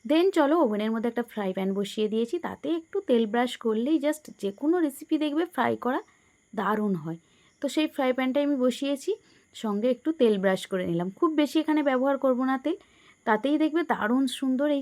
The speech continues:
টেস্টি রেসিপিটা কিন্তু almost রেডি হয়ে যাবে। বাড়ির বাচ্চা থেকে বড় সকলে বিকালে স্ন্যাক্স হিসাবে অথবা গরম গরম ভাতের সঙ্গে just জমে যাবে। তো কী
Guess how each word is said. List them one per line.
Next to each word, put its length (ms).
টেস্টি 380
রেসিপিটা 460
কিন্তু 200
almost 300
রেডি 240
হয়ে 220
যাবে। 180
বাড়ির 360
বাচ্চা 340
থেকে 140
বড় 180
সকলে 360
বিকালে 380
স্ন্যাক্স 340
হিসাবে 280
অথবা 320
গরম 260
গরম 260
ভাতের 320
সঙ্গে 280
just 180
জমে 300
যাবে। 180
তো 140
কী 80